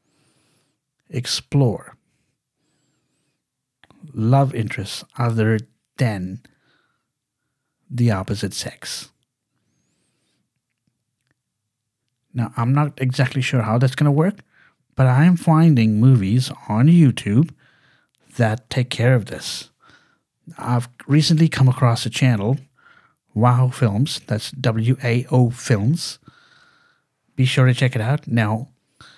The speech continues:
this is focused on L G B T, gay characters,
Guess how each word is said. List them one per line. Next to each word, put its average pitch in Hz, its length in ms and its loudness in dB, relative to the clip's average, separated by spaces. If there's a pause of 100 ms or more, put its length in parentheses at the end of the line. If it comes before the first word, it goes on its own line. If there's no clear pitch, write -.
(880)
this 151 240 2
is 170 120 2
focused - 800 0 (1700)
on 113 300 -2
L 113 140 -4
G 113 180 -6
B 110 200 -4
T, 98 260 -10 (1200)
gay 104 320 -4 (1160)
characters, - 720 -12